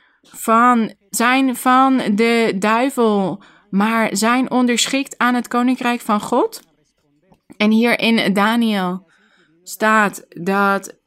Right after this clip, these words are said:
Daniel niet bevreesd moest zijn, dat de engel naar hem toe was gekomen,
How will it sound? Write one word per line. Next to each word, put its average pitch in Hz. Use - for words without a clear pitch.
Daniel 226
niet 226
bevreesd 226
moest 240
zijn, 185
dat 202
de 208
engel 247
naar 226
hem 226
toe 262
was 262
gekomen, 175